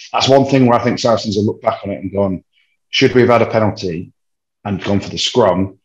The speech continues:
with the whole pitch to attack on where Matt Scott's in the bin?" Uh, and off the back of that, it would have been pretty easy, I reckon, to score a try.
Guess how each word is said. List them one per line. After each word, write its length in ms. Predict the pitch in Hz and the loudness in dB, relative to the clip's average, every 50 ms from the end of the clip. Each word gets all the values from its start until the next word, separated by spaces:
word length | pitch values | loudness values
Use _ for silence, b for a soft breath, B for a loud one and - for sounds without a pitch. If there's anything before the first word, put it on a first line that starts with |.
| _ _ _ | _ _ _
with 100 | _ - | _ -16
the 60 | 90 98 | -12 -6
whole 320 | 87 120 120 120 120 120 | 0 2 2 2 2 0
pitch 220 | - - 123 - | 0 -2 -2 -2
to 60 | - 113 | -4 -4
attack 340 | 98 - 120 110 101 - | -4 -2 -4 -4 -4 -8
on 100 | - 101 | -10 -8
where 140 | 101 104 101 | -6 -4 -4
Matt 180 | 104 113 104 - | -4 -6 -6 -8
Scott's 300 | - - - - - - | -10 -10 -10 -10 -6 -4
in 100 | 107 101 | -4 -4
the 60 | 98 | -2
bin?" 400 | 87 120 110 104 101 98 95 - _ _ _ _ _ _ _ _ _ _ - | 0 2 2 2 2 0 -4 -8 _ _ _ _ _ _ _ _ _ _ -6
Uh, 360 | 104 104 101 98 101 101 98 - | -4 -2 0 0 0 0 -2 -2
and 100 | 110 110 | -2 -2
off 120 | 101 - | -2 -2
the 60 | - | -4
back 260 | 101 - 123 110 - - | -4 -2 -2 -2 -2 -4
of 60 | 98 | -4
that, 260 | 104 98 101 101 - | -4 -4 -6 -6 -6
it 80 | 113 95 | -6 -6
would 120 | 98 98 | -6 -6
have 80 | 95 107 | -4 -2
been 260 | 110 98 98 - - | -2 -2 -2 -4 -6
pretty 280 | - - 110 - 107 | -8 -8 -6 -4 -2
easy, 260 | 104 104 101 92 101 98 | -2 -2 0 0 0 -2
I 80 | 95 | -2
reckon, 260 | 95 95 - - 95 | -2 -4 -6 -8 -10
to 60 | 85 - | -10 -10
score 240 | - - 95 92 | -8 -6 -6 -6
a 40 | 90 | -4
try. 320 | - - 104 95 92 90 | -2 -2 -2 -2 -2 -4